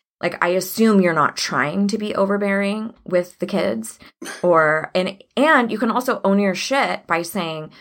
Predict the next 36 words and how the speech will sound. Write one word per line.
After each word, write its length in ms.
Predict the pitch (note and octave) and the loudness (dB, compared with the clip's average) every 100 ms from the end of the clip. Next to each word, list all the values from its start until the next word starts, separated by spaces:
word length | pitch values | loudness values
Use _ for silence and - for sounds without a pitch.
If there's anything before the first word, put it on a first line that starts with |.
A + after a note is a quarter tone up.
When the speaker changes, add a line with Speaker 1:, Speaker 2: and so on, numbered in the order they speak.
| _ _ _ - | _ _ _ 0
Speaker 1:
"You 100 | G3 | 4
know, 180 | F#3+ G3 | 4 4
I 140 | F#3+ | 2
realize 440 | C4 G3 E3 E3 E3 | 4 4 2 -2 -4
maybe 320 | F3 F#3 - | -4 -2 0
I 180 | D#3+ F3+ | 2 4
wasn't 340 | F#3+ F3 C#3+ | 2 0 -4
clear 600 | - D#3+ E3 B2 G2 - _ _ _ | -6 -2 0 0 -2 -8 _ _ _
in 180 | F3+ E3+ | -4 -4
how 300 | D#3+ - E3 | -4 2 2
big 220 | E3 E3+ | 2 0
of 80 | D#3+ | 0
a 60 | D#3 | -2
deal 200 | D#3 D3+ | -2 -4
this 200 | D#3 - | -6 -10
is 160 | - - | -10 -8
to 100 | - | -6
us. 380 | - - - - _ _ _ _ - | -6 -8 -14 -18 _ _ _ _ 0
I'm 220 | F3 F3+ | 2 2
sure 800 | F3 - G#3 F#3+ E3+ D3+ D3 E3 E3+ | 0 0 4 6 6 6 4 0 0
being 380 | E3+ D#3+ E3 | 2 2 -2
the 100 | E3 | 0
way 340 | E3 D#3 D#3 D3 | 4 4 4 2
that, 480 | D3+ D#3+ D3 - - | 0 0 0 -2 -2
that 160 | D3 | -2
you, 460 | E3+ A3 A#3+ A3+ - | 0 0 2 0 -2
you 280 | - E3+ A3 | -8 0 2
have 160 | A3 G3+ | 4 2
always 280 | D#3+ D#3+ | -2 -4
eaten 440 | - C4+ A#3+ A#3+ G#3+ | -4 -2 0 2 2
and 180 | D#3 E3 | 0 0
how 160 | E3+ | 0
you've 220 | E3 - | 0 -4
view-, 180 | - D3 D#3 - D#3+ - _ - | -10 -10 -12 -10 -12 -12 _ -8
viewed 320 | F3 F#3+ E3 | 0 2 2
food, 640 | - - D#4+ A#3 E3 D#3 | -2 -2 2 4 4 2